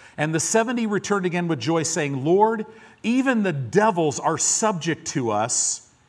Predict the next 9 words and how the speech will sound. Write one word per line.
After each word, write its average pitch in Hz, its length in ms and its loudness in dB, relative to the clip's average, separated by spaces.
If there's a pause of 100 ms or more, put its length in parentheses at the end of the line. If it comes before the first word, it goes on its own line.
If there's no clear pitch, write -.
(360)
unto 165 420 0
us, - 540 -2 (320)
through 160 920 -2 (140)
your 139 680 -6 (160)
name." 104 760 -8 (1000)
The 113 100 -6
name. 127 600 -6 (1120)
The 151 80 -2
s-, - 380 -2